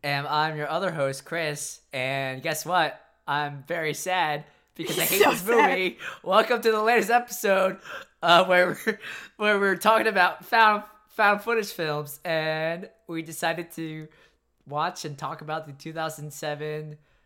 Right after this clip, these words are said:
Speaker 1: mockumentary horror film, The Poughkeepsie Tapes. And I'm bearing the lead. I hated it. <laughs>
Speaker 2: Okay, so that's a mouthful. And, um, I gotta be honest with you, that, like, it, I, <sighs> okay, it hurts me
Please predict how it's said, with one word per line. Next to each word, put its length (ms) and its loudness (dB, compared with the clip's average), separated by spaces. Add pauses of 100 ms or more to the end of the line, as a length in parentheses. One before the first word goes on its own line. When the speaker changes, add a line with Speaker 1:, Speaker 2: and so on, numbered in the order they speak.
(220)
Speaker 1:
mockumentary 680 -8
horror 280 -8
film, 400 -8 (180)
The 80 -14
Poughkeepsie 480 -12
Tapes. 540 -10 (200)
And 420 -2 (260)
I'm 60 -16
bearing 320 -2
the 80 -8
lead. 360 -2
I 100 2
hated 280 0
it. 240 -6
<laughs> 60 -16 (840)
Speaker 2:
Okay, 220 0
so 140 -8
that's 180 -2
a 40 -4
mouthful. 640 -2 (220)
And, 460 2 (100)
um, 540 2 (720)
I 100 0
gotta 160 6
be 100 2
honest 260 -2
with 120 -14
you, 100 -6
that, 280 4
like, 380 -2
it, 260 -18 (420)
I, 320 2 (960)
<sighs> 1200 -20
okay, 240 -6
it 60 -8
hurts 360 -8
me 360 -12